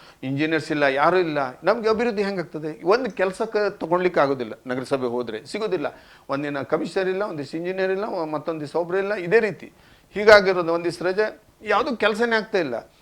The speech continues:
ಇಲ್ಲೇ ನಗರಸಭೆ, ಡಿಸ್ಟ್ರಿಕ್ಟ್ ಆಫೀಸ್ ಸಿರ್ಸಿಯಲ್ಲೇ ಆದ್ರೆ ಎಲ್ಲರೂ ಇಲ್ಲೇ ಇರ್ತೇವೆ, ಇಲ್ಲೇ ಕೆಲ್ಸ ಆಗ್ತದೆ. ಮತ್ತೆ ಸಿದ್ದಾಪುರದವ್ರಿಗೆ ಹತ್ರ, ಮುಂಡಗೋಡದವ್ರಿಗೆ ಹತ್ರ, ಯಲ್ಲಾಪುರದವ್ರಿಗೆ ಹತ್ರ, ಎಲ್ಲರಿಗೂ ಒಂದು ಐವತ್ತು ಕಿಲೋಮೀಟರ್ ಒಳಗೆ ಬಂದ್ಬಿಡ್ತಾರೆ. ಏನೇ ಕೆಲ್ಸ ಆದ್ರೆ ಇಲ್ಲಿ ಮಾಡ್ಕೊಂಡು ಹೋಗ್ಬೋದು ಅನ್ನೋ ಒಂದು ದೃಷ್ಟಿಯಲ್ಲಿ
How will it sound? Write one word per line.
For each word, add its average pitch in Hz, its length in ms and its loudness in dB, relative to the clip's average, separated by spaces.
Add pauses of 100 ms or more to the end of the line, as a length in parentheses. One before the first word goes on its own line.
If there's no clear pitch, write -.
(200)
ಇಲ್ಲೇ 202 360 4
ನಗರಸಭೆ, 185 580 0 (1300)
ಡಿಸ್ಟ್ರಿಕ್ಟ್ 208 380 -4
ಆಫೀಸ್ 185 480 2
ಸಿರ್ಸಿಯಲ್ಲೇ 202 420 0
ಆದ್ರೆ 143 560 0
ಎಲ್ಲರೂ 247 280 10
ಇಲ್ಲೇ 208 200 2
ಇರ್ತೇವೆ, 190 320 2
ಇಲ್ಲೇ 180 240 2
ಕೆಲ್ಸ 208 240 0
ಆಗ್ತದೆ. 185 220 -4
ಮತ್ತೆ 180 460 -2 (120)
ಸಿದ್ದಾಪುರದವ್ರಿಗೆ 147 680 2
ಹತ್ರ, 147 300 -4
ಮುಂಡಗೋಡದವ್ರಿಗೆ 139 720 -4
ಹತ್ರ, 143 220 -4
ಯಲ್ಲಾಪುರದವ್ರಿಗೆ 143 720 -2
ಹತ್ರ, 147 160 -8
ಎಲ್ಲರಿಗೂ 247 340 0
ಒಂದು 202 160 -4
ಐವತ್ತು 202 260 0
ಕಿಲೋಮೀಟರ್ 190 320 -2
ಒಳಗೆ 180 160 2
ಬಂದ್ಬಿಡ್ತಾರೆ. 156 480 -2
ಏನೇ 160 140 -2
ಕೆಲ್ಸ 151 260 -6
ಆದ್ರೆ 151 140 -2
ಇಲ್ಲಿ 131 120 -8
ಮಾಡ್ಕೊಂಡು 120 380 -4
ಹೋಗ್ಬೋದು 123 360 -8 (380)
ಅನ್ನೋ 180 180 2
ಒಂದು 180 160 2
ದೃಷ್ಟಿಯಲ್ಲಿ 190 540 0